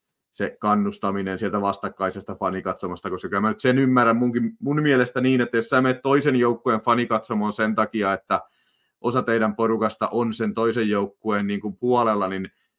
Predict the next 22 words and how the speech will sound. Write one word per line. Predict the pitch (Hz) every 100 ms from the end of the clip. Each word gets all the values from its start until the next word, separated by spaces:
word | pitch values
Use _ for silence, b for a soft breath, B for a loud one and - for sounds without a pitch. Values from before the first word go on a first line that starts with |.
| _
pitää | - 107 156
siellä | 143 151 143 - -
osata | 135 139 131
niin | 127 120
kuin | 131
ymmärtää | 143 139 120 110
se, | 110
ettei | 113 - 110
sinne | 117
mennä | 110 110
niin | 110
kuin | 107
huutaan | 110 143 131 - 95 87
toisen | 101 104 104
joukkueen | 98 95 - - 90 92
juttuja | 98 - 104 90
vastaan, | 101 107 - - 80 73
vaan | 73 80
ollaan | 90 95 90
vähän | 92 95
niin | 90 90
kuin, | 95 90